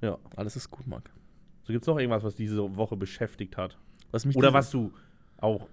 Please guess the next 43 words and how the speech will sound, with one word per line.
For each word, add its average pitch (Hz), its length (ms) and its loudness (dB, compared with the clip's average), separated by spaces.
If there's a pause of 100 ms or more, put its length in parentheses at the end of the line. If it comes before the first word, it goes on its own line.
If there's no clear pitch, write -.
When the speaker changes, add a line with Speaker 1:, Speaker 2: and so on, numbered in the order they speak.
Speaker 1:
siehst, 113 340 -8
was 107 120 -2
dich 101 140 -12
nächste 104 280 -6
Woche 101 200 -4
beschäftigen 90 520 -10
könnte? 120 440 2 (880)
Speaker 2:
<clears throat> 147 400 8 (560)
Also 127 180 10
eins, 151 280 6
ich 131 140 0
hab 143 80 6
das 135 120 -6
so 156 80 4
ein 147 40 2
bisschen 147 240 2
beobachtet, 139 500 6
ein 139 120 2
bisschen 139 180 0
aus 131 140 4
der 117 100 6
Ferne, 135 380 8 (480)
weil 117 100 6
du 117 40 8
es 117 60 4
jetzt - 160 -4
angesprochen 135 520 6
hast, 143 160 6
kann 117 140 4
ich's 117 100 4
auch 110 80 8
mal 110 140 8
direkt 110 240 4
auf 110 80 0
den 113 100 2
Tisch 123 200 4
bringen. 151 280 4 (2250)
Ich - 220 0
warte 123 240 10
schon 135 140 2
lange 147 160 4
drauf, 185 340 -2 (600)
ja, 139 120 2